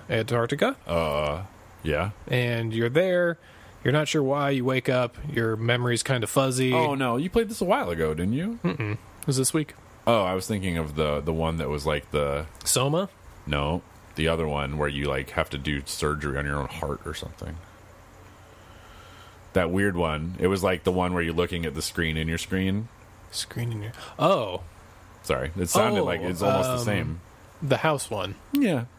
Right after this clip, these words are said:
Speaker 2: The other pack, though.
Speaker 1: Yeah, yeah. Uh,
Speaker 2: Doom
Speaker 1: God, what was
Speaker 2: House
Speaker 1: that
Speaker 2: or
Speaker 1: called?
Speaker 2: Scary House or whatever.
Speaker 1: <laughs>
Speaker 2: Right? Something like that.
Speaker 1: <sighs> God, that's
Speaker 2: Terror
Speaker 1: gonna bother
Speaker 2: House.
Speaker 1: me.
Speaker 2: Yeah,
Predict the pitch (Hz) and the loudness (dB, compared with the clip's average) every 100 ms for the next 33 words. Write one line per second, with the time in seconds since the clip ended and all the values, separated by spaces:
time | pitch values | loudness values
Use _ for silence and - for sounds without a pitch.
0 | - - - - 82 98 78 80 76 80 | -20 -20 -6 0 2 2 2 0 0 -2
1 | 71 90 110 - - - - - - 151 | -2 -2 -8 -18 -20 -20 -20 -20 -4 0
2 | 139 120 101 95 113 107 101 - - - | 2 2 0 -2 -2 -2 -4 -6 -16 -2
3 | 123 117 110 82 85 82 78 73 113 78 | 0 0 0 0 0 0 0 0 -2 0
4 | 107 101 - - - - 92 80 78 76 | 0 -2 -6 -16 -12 -2 0 2 0 0
5 | 73 - 78 76 76 78 76 78 - - | -2 -4 -4 -2 0 0 -2 -4 -8 -12
6 | - - - 185 - 190 123 165 - 190 | 0 2 2 -2 0 2 2 2 0 -4
7 | - 208 190 202 104 82 - 76 85 85 | 2 2 4 2 0 0 0 0 0 -4
8 | - - - - - - - - - - | -14 -20 -16 -8 -6 -4 -6 -8 -8 -8
9 | - - - - - - - - - - | -10 -12 -14 -16 -18 -20 -20 -20 -20 -8
10 | - 101 104 98 95 92 90 87 85 95 | 0 2 2 2 2 2 2 0 0 -2
11 | 92 - - 82 76 69 | -4 -6 -14 -8 -4 -4